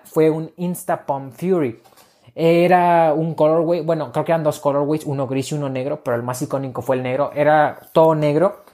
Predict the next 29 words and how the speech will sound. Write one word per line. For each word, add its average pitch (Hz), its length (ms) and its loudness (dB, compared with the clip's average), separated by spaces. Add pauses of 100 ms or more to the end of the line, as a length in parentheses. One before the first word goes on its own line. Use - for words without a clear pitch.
(140)
en 135 120 0
la 139 60 2
lengüeta 139 400 2
decía 131 200 2
Chanel, 156 440 -2 (240)
y 139 120 -2
en 135 80 0
la 127 120 -2
parte 147 260 0
de 139 40 4
atrás 135 300 -4
tenía 135 260 -4
el 135 80 -4
logo 127 240 2
de 127 80 -2
Chanel. 151 380 -4 (280)
De 151 100 2
hecho, 170 160 -2
se 165 120 -2
los 131 160 -2
voy 147 120 4
a 143 60 6
dejar, 127 400 0
les 120 220 -6
digo, 127 160 -6
en 135 60 -10
las 120 160 -10
historias. 143 480 -8 (680)
Pero 170 1000 6